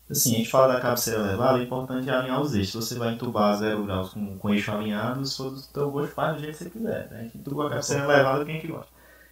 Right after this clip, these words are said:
Mas, importante é alinhar os eixos, né? Preparar todo o ambiente, né? Deixar as medicações utilizadas, plano A, um plano B, um plano C, um plano D, um plano E, né? O que for você tiver de estratégia.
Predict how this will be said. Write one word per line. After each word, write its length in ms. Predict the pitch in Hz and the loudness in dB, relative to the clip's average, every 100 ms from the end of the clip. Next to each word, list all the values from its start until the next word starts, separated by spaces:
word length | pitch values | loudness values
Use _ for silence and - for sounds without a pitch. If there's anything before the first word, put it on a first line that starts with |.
| - | -6
Mas, 760 | 110 110 113 117 120 - - - _ _ 139 | 2 6 6 4 0 -2 -4 -14 _ _ -6
importante 520 | 120 131 127 127 135 | 4 4 4 0 2
é 20 | |
alinhar 300 | 135 131 139 | 4 4 0
os 100 | 156 | 0
eixos, 440 | 117 98 - - - | -2 -4 -4 -10 -12
né? 220 | 120 117 123 - | -12 -14 -14 -2
Preparar 420 | 120 123 123 117 | 0 4 6 6
todo 180 | 120 131 | 4 0
o 40 | 131 | 2
ambiente, 600 | 127 113 113 131 151 110 | 2 2 2 0 -4 -10
né? 220 | 110 123 | -10 -12
Deixar 280 | - 107 120 | -8 -4 2
as 80 | 113 | 2
medicações 600 | 117 110 - 110 113 110 110 | 0 -2 2 2 2 -2 -4
utilizadas, 580 | 104 98 113 113 107 | -4 -2 2 2 2
plano 320 | - 110 104 104 | -4 -2 2 4
A, 180 | 113 | 4
um 20 | 110 | 2
plano 280 | 107 104 | -2 -4
B, 200 | 95 107 | 0 0
um 100 | 110 | 0
plano 240 | 107 107 101 | -4 -4 -2
C, 260 | - 110 | 0 0
um 100 | 110 | -2
plano 280 | 104 107 101 | -4 -6 -6
D, 260 | 95 104 104 | -4 -4 -4
um 40 | |
plano 360 | 107 107 107 101 | -8 -8 -6 -4
E, 280 | 107 113 123 _ _ _ _ _ _ | -4 -8 -12 _ _ _ _ _ _
né? 140 | 120 113 | 2 2
O 80 | |
que 160 | 113 139 | 2 -4
for 260 | 139 139 131 _ _ - _ - - | -4 -8 -10 _ _ -20 _ -20 -10
você 220 | 135 139 | 0 2
tiver 200 | 135 127 | 4 4
de 60 | 123 | 2
estratégia. 560 | - 139 139 90 92 | 4 4 4 0 -2